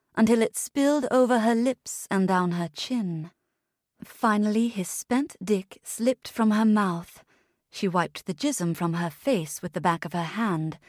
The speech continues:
then licked it off. Ian watched her,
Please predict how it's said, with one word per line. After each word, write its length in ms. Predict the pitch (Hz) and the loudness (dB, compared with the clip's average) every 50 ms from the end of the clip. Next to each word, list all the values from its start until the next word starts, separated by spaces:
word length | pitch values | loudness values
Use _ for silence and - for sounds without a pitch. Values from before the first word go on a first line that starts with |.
| - _ _ _ _ _ _ _ | -20 _ _ _ _ _ _ _
then 500 | - - 254 240 180 156 151 147 151 151 - - | -4 -2 -2 -2 -2 -4 -6 -8 -10 -12 -12 -12
licked 260 | 160 147 147 - - | -12 -12 -12 -12 -12
it 100 | 147 151 | -8 -8
off. 480 | 156 175 165 143 139 - - - - - _ _ _ _ _ _ _ _ _ _ _ _ _ _ _ _ - | -6 -6 -6 -8 -10 -14 -16 -20 -20 -20 _ _ _ _ _ _ _ _ _ _ _ _ _ _ _ _ -2
Ian 320 | 208 233 233 190 175 175 | 0 2 2 2 2 0
watched 400 | 156 175 185 214 - - - - | -2 -4 -6 -6 -8 -12 -12 -10
her, 320 | - 185 175 170 170 160 | -6 -6 -4 -4 -6 -8